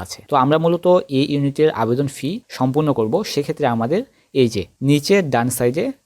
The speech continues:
ফি প্রদান করুন, এখানে আমরা ক্লিক করব। এখানে ক্লিক করলে আমাদের এরকম একটা পপ আপ উইন্ডো খুলে যাবে, যেখানে তোমার প্রশ্নের ভাষা নির্বাচন, অনুগ্রহ করে যে ভাষায় প্রশ্নের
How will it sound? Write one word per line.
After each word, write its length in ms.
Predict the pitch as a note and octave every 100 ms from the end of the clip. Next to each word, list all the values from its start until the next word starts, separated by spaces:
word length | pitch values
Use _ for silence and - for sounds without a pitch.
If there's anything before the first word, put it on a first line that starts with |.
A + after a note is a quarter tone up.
| _
ফি 180 | - F#3
প্রদান 380 | - D3+ D3 G3+ A#3 -
করুন, 280 | - C3+ G#2 G2 -
এখানে 200 | C#3+ E3+
আমরা 160 | E3+ E3+
ক্লিক 260 | B2 A#2 -
করব। 200 | G#2+ D3+ B3 -
এখানে 320 | D3+ G3+ G3+
ক্লিক 180 | F#3+ F#3
করলে 280 | G3+ G3 G#3
আমাদের 400 | B2 B2 C3+ D#3 B2+
এরকম 320 | B2+ - E3 G3
একটা 460 | B2 - - F3 A#3+ _ -
পপ 140 | F3 G3+
আপ 100 | G3 D#3
উইন্ডো 220 | D3+ D#3+
খুলে 220 | - B2
যাবে, 260 | G2+ A#2+ F#3+
যেখানে 360 | D3 C#3 E3+ F3
তোমার 280 | F3+ F3+ F3+ -
প্রশ্নের 400 | C3 - - F3 D#3+
ভাষা 320 | A2+ A2+ D#3+
নির্বাচন, 520 | C#3+ A#2+ A2 C#3+ A3+ - _ _ _
অনুগ্রহ 420 | D3 F3+ F3+ F#3
করে 380 | F#3+ C3+ C3 B3 - B2
যে 200 | B2 D#3
ভাষায় 340 | D#3 - F#3 F#3
প্রশ্নের 380 | C3 - -